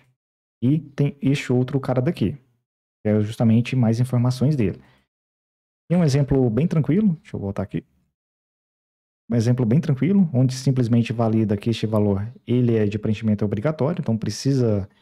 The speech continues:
informar esse valor. E é isso, então veja. Com esse decorator aqui, ó, a gente consegue garantir que esse parâmetro, ele é de preenchimento obrigatório. Embora de toda forma seria. Em vez de ter um decorator no método,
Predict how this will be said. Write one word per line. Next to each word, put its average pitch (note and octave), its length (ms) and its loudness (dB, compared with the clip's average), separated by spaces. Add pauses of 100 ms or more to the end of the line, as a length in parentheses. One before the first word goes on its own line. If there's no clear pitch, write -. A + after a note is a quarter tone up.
(240)
informar G#2+ 460 0
esse G2+ 160 -2
valor. D3 420 0 (920)
E D#3 260 0 (240)
é G3 40 2
isso, D#3 200 2
então B2+ 160 0
veja. F2+ 320 -2 (1160)
Com C3 60 -2
esse C#3 160 -2
decorator A#2 540 0
aqui, F3 220 -2
ó, A#2 60 0 (1080)
a - 20 -4
gente A2+ 160 0
consegue C3+ 540 0
garantir C3+ 380 0
que B2+ 100 -2
esse B2+ 100 -4
parâmetro, C3 520 -2
ele B2 120 0
é B2+ 40 2
de B2+ 80 -6
preenchimento B2+ 340 0
obrigatório. B2+ 560 -2 (220)
Embora C#3+ 180 0
de C#3 60 -6
toda D3+ 160 -2
forma C#3+ 260 -4
seria. C#3 420 0 (720)
Em G#2 60 -6
vez A2+ 140 0
de A2+ 80 -6
ter A#2 60 2
um A#2 40 4
decorator G#2 640 -2
no A2+ 160 2
método, F3+ 500 2